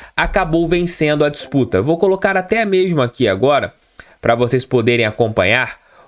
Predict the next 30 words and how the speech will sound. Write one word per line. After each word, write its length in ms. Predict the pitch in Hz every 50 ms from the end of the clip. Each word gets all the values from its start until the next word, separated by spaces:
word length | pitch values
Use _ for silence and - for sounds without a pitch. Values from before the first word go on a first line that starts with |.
| _
o 100 | - 139
gramado 600 | 156 175 185 180 170 165 - 226 196 160 131 110
que 120 | - - 131
essa 200 | 127 131 - 156
empresa, 600 | 156 151 - - 143 156 165 156 113 104 90 - - _ _ _ _ _ _
ela 300 | - 131 147 151 156 147
faz 360 | 143 - - 139 135 139 143 147
ali 380 | 151 135 123 127 131 131 - - - _
o 100 | - 151
campo 460 | 151 - - - 160 160 156 156 151 156
nos 100 | 156 147
Estados 360 | 156 147 - 160 151 151 156
Unidos, 440 | 175 165 160 160 151 120 107 - - _ _ _
que 100 | - 143
é 40 | 139
de 80 | 143
uma 120 | 156 156 151
equipe 440 | 147 131 - 190 202 196 - - - _ _
da 240 | - 135 143 147 - -
M 280 | 156 160 170 175 180
L 180 | 170 165 175 185
S, 400 | 170 156 151 143 - - - - _ _ _ -
que 80 | - 131
é 40 | 131
o 80 | 143
Atlanta 600 | 156 165 165 - - 165 160 170 196 208 202 180
da 100 | 151 151
M 160 | 143 143 139 139
L 180 | 139 131 117
S. 380 | 113 123 143 165 165 - -